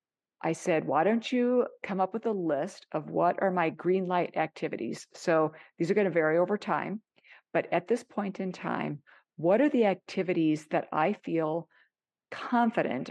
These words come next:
are very safe and I can do without exacerbating or worsening my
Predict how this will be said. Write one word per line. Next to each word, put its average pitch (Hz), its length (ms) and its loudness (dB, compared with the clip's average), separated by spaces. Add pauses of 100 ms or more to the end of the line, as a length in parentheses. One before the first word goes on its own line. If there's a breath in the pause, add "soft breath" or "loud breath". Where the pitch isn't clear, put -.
are 160 120 0
very 156 260 2
safe 175 480 2 (100)
and 165 140 0
I 151 80 2
can 160 260 -6
do 165 440 2 (340 soft breath)
without 175 580 2 (160)
exacerbating 156 1040 0
or 151 160 -2
worsening 160 800 -2 (640 soft breath)
my 156 500 2